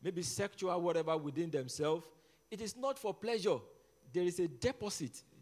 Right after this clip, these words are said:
there is an exchange, there is a vow, there is an oath, because there is a mix of blood. You know, it is so dangerous that it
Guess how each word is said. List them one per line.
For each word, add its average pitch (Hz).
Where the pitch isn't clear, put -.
there 180
is 160
an 160
exchange, 156
there 160
is 165
a 160
vow, 175
there 160
is 165
an 160
oath, 208
because 185
there 156
is 151
a 151
mix 170
of 120
blood. 156
You 190
know, 262
it 214
is 185
so 269
dangerous 180
that 151
it 147